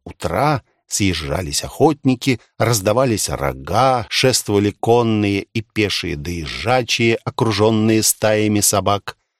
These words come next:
С пением ехали охотники в экипажах, а за ними тащилась телега с провиантом. Мы, юнцы, не участвовавшие в охоте, вставали с рассветом, чтобы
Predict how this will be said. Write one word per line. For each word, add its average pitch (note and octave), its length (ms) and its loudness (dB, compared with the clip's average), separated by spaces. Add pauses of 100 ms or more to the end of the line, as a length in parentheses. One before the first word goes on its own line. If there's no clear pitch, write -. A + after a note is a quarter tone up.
(200)
С - 140 -4
пением C3 520 2
ехали G2 540 0
охотники C3+ 720 0
в C3 100 -6
экипажах, A#2+ 680 0 (260)
а G2+ 140 0
за E2+ 120 -2
ними C#3+ 360 2
тащилась F2+ 720 -4
телега B2 440 -4
с - 120 -2
провиантом. E2 800 -4 (320)
Мы, D3+ 360 2 (120)
юнцы, F2 640 0
не C#3+ 200 2
участвовавшие E2 1080 -4
в B1+ 100 -8
охоте, D3+ 540 0 (240)
вставали F3 520 0
с - 120 -2
рассветом, C3 640 0
чтобы G#2 380 0